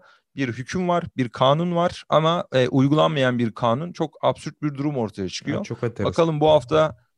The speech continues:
Speaker 1: bu hafta taraflar bunun üzerinde tekrardan görüşecek. Yani biz yine şunu görüyoruz aslında. covid on dokuz salgınından sonra gerçek sorunlarını, Brexit'in çok somut sorunlarını görmeye başlıyoruz.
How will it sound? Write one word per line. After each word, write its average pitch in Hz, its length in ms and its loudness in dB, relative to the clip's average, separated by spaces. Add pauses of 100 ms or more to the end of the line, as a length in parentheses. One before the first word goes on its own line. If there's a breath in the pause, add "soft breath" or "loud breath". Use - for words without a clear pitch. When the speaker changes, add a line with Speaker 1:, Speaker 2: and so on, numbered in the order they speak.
Speaker 1:
bu 151 160 -4
hafta 147 240 -2
taraflar 147 540 2
bunun 147 160 -8
üzerinde 139 680 -4 (320)
tekrardan 139 540 2
görüşecek. 139 420 -2
Yani 127 260 0
biz 139 220 -6
yine 160 300 0
şunu 151 300 -8
görüyoruz 101 420 -2
aslında. 113 560 -4 (180)
covid 131 320 -4
on 135 260 -4
dokuz 123 240 -8
salgınından 117 680 -2
sonra 110 480 -6 (140)
gerçek 110 460 -2
sorunlarını, 98 560 -8
Brexit'in 104 540 -8 (220)
çok - 220 -14
somut 131 340 -8
sorunlarını 113 500 -4
görmeye 120 440 0
başlıyoruz. 104 600 -6